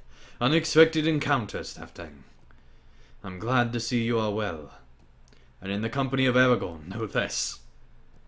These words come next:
Our errand has not ended, though its first goal be now accomplished. Now we must lend what aid we can to Aragorn. Is it true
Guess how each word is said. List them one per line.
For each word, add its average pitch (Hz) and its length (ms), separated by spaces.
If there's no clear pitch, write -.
Our 107 180
errand 123 480
has 110 240
not 123 400
ended, 127 520
though 101 160
its 113 160
first 135 340
goal 135 300
be 98 180
now 104 240
accomplished. 98 800
Now 117 180
we 143 140
must 139 240
lend 143 260
what 135 220
aid 139 240
we 143 100
can 98 640
to 101 160
Aragorn. 90 640
Is 113 160
it 160 160
true 160 500